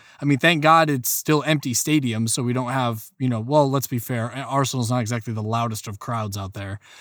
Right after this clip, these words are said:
but still, it is that idea of, like, the twelfth man, right? The additional player that does play a factor into the motivation of the team themselves. Um,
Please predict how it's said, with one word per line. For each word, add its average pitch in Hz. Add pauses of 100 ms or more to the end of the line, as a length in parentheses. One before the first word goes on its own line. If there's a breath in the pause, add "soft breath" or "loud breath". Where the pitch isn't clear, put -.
(100)
but 156
still, 156
it 135
is 151
that 139
idea 131
of, 120
like, 123
the 120
twelfth 120
man, 117
right? 113
The 120
additional 120
player 120
that 110
does 113
play 143
a 131
factor 127 (300 loud breath)
into 170
the 151
motivation 147
of 120
the 117
team 120
themselves. 110 (380 soft breath)
Um, 120